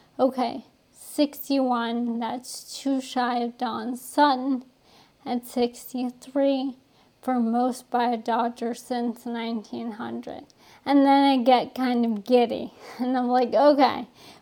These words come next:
but he only allowed three hits, so what if we say seven innings and three hits or fewer?"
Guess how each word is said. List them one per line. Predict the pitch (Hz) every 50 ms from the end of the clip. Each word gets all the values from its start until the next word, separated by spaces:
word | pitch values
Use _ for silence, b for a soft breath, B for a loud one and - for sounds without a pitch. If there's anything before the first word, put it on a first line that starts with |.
| B -
but | 285 285
he | 294 294 285
only | 294 302 311 320 320 320 311
allowed | 294 269 254 247 247 254 - 277 285 277 247 240 -
three | - 269 247 247 247 247 247 240
hits, | 240 262 262 240 - - _ - - -
so | - 269 269
what | 269 254 269 285 294 294
if | 302 302 302 - -
we | 269 240 247
say | - - - 254 247 240 240 240 247 240 - -
seven | - 294 277 269 262 262 262 247
innings | 247 240 240 240 233 240 240 233 240 -
and | 220 240 247 254 240 254
three | - 240 247 254 254 247
hits | 247 247 247 247 - -
or | 254 262
fewer?" | 254 - - 285 285 262 226 - - 269